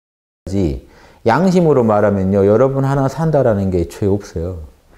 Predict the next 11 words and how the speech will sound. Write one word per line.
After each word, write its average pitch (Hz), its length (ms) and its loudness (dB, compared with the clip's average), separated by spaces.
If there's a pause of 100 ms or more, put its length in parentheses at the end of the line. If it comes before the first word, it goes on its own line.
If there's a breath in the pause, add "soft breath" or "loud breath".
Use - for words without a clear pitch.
(380 soft breath)
여러분 135 380 2
양심이 143 400 0
만족을 107 400 2
못하면 107 380 2
여러분도 98 380 0
괴로워지게 92 600 -2
돼 76 100 -10
있어요. 76 400 -10
절-, 95 320 -4
결국 104 460 0 (440 loud breath)
여러분이 165 800 2